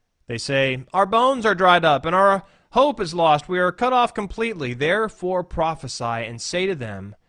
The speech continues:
"Thus says the Lord God, I am going to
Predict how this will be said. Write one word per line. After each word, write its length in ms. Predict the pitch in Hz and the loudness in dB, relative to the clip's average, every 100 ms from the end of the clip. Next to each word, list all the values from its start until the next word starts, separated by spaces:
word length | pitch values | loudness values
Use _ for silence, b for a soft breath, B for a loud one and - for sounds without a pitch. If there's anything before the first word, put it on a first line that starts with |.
| _ _ _ _ | _ _ _ _
"Thus 140 | 127 131 - 131 | -2 0 0 0
says 280 | - 139 113 | -2 -8 -6
the 80 | 123 | -6
Lord 280 | 120 120 | -4 -4
God, 400 | 123 139 107 92 92 _ _ _ _ _ _ _ _ _ _ | -2 -2 -2 -6 -16 _ _ _ _ _ _ _ _ _ _
I 180 | 139 139 | -4 -4
am 120 | 135 | -2
going 340 | 139 151 147 123 | 2 2 2 -2
to 200 | 131 | -8